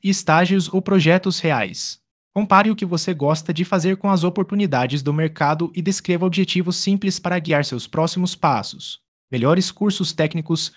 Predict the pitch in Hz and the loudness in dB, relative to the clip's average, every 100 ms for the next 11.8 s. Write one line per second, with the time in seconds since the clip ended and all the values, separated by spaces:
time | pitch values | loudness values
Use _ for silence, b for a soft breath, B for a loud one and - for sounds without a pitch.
0 | b - 185 180 185 180 170 165 143 127 | b 0 2 4 2 2 2 2 -2 0
1 | 143 139 147 170 180 180 - 202 196 175 | -2 2 2 4 2 -2 -2 -2 0 -2
2 | - 151 156 160 165 156 190 196 196 185 | 0 -2 -2 -4 -2 0 2 2 2 2
3 | 165 165 175 170 156 160 156 147 160 165 | 0 0 0 0 0 2 0 0 0 0
4 | 156 - 160 160 165 - - 175 170 175 | -2 -2 -4 2 2 0 -4 -2 0 0
5 | - 170 123 156 185 185 175 147 156 190 | 0 0 2 0 2 0 0 0 0 0
6 | 185 - 147 156 165 165 180 143 170 156 | 0 2 2 4 2 0 0 2 4 4
7 | 214 214 170 123 104 87 - - _ _ | 4 4 4 2 0 -6 -12 -12 _ _
8 | - 151 147 170 180 190 202 185 175 170 | -4 -2 2 4 4 4 2 0 0 2
9 | 185 170 160 185 190 175 156 170 - 139 | 2 2 0 0 2 2 2 0 -4 -2
10 | 131 165 170 196 208 208 - 185 202 208 | -2 0 -2 -2 0 0 2 2 2 2
11 | 208 190 196 202 185 127 104 113 | 2 2 0 2 2 2 -2 -6